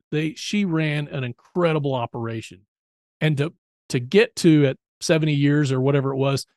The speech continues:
to two point five million in revenue was monumental in a market of three hundred thousand people. That's a massive undertaking. And you literally, in Lubbock, Texas, you gotta live under a rock not to know who Grimes Insurance is.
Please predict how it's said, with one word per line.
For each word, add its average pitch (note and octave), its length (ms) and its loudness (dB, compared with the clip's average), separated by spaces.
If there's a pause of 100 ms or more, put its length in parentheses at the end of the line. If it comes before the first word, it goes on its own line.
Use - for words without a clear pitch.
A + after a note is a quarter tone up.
(280)
to D#3 60 -8
two G3+ 220 -4
point E3 280 -4
five D3 220 -2
million C#3+ 320 -2
in A#2+ 140 -4
revenue A#2+ 380 -4
was A#2 280 -4
monumental C#3 800 -2
in C3+ 100 -2
a B2+ 40 -2
market B2+ 380 -2
of - 180 -8
three C#3 140 0
hundred B2 200 -2
thousand G#2+ 380 -6
people. - 340 -10 (360)
That's - 160 -4
a D3+ 40 0
massive D3 640 -2
undertaking. A2+ 680 -6 (480)
And D3+ 180 0
you A3 160 2
literally, G3+ 520 4
in D3 180 0
Lubbock, F3 420 2
Texas, D3+ 460 -4
you G3+ 100 -2
gotta F3+ 200 2
live D3+ 220 2
under C3+ 220 -2
a A2 40 -4
rock A#2+ 320 -2 (120)
not A2+ 180 -4
to A#2 60 -4
know A#2 200 0
who A2+ 100 -2
Grimes A2 360 -6
Insurance G2+ 460 -10
is. - 320 -18